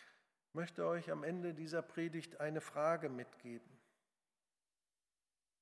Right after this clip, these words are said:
Ist der Platz, an den Gott dich gestellt hat,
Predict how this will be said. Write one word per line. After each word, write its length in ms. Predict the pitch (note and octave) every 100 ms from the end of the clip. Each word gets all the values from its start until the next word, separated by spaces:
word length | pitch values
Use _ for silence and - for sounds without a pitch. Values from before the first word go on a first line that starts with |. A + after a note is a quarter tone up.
| - - - - _ -
Ist 200 | D#3+ -
der 200 | F3+ F#3+
Platz, 800 | G3 - E3 D3 - - - - - _ _ _ _ _ _
an 140 | D3 D3
den 220 | D#3+ D3+
Gott 420 | F3+ F#3+ - -
dich 240 | F3 -
gestellt 580 | - D#3 - D3+ D3+ -
hat, 300 | A#2+ A2+ -